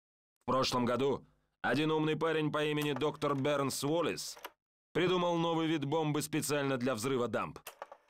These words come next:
Этими самыми бомбами молодцы из шестьсот семнадцатой эскадрильи успешно взорвали дамбы на Моне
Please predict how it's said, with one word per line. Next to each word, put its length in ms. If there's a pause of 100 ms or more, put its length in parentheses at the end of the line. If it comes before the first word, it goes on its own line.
(160)
Этими 380
самыми 500
бомбами 680 (380)
молодцы 540
из 80
шестьсот 460
семнадцатой 600
эскадрильи 560
успешно 540
взорвали 420
дамбы 400
на 120
Моне 440